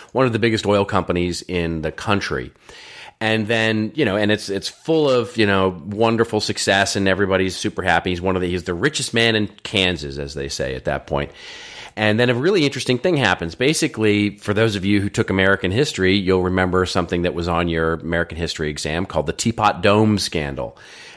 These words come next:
And of course, the Teapot Dome scandal was where the Navy was, uh, basically leasing out land in Wyoming, um, to oil companies, and did so, eh, without a little bit of competitive bidding, and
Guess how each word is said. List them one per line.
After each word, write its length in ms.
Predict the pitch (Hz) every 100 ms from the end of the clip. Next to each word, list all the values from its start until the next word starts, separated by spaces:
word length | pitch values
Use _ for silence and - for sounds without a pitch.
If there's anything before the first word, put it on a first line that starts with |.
| 80
And 80 |
of 60 | 87
course, 200 | 104 98
the 60 | 90
Teapot 380 | 113 110 95
Dome 220 | 90 101 101
scandal 420 | 98 92 90 92
was 260 | 92 90
where 240 | 92 87 87
the 80 | 92
Navy 560 | 87 107 139 123 90 90
was, 360 | 87 87 85 78 80
uh, 360 | - 85 82 82
basically 520 | 80 90 - 90 87
leasing 420 | 82 104 113 101
out 300 | 92 92 -
land 540 | 80 98 98 80 82 87
in 180 | 82 82
Wyoming, 680 | 82 87 147 135 78 87 - - - -
um, 280 | - 85 87
to 340 | - 90 87 87
oil 200 | 120 156
companies, 600 | - 90 76 76 82 90
and 480 | - 87 87 90 87
did 180 | 190 -
so, 420 | - 147 143 147
eh, 320 | 294 311 311 285
without 360 | 220 196 170
a 40 | 147
little 320 | 127 127 127
bit 180 | 120 113
of 120 | -
competitive 520 | 101 113 107 104 87
bidding, 460 | 98 104 104 104 98
and 240 | 92 92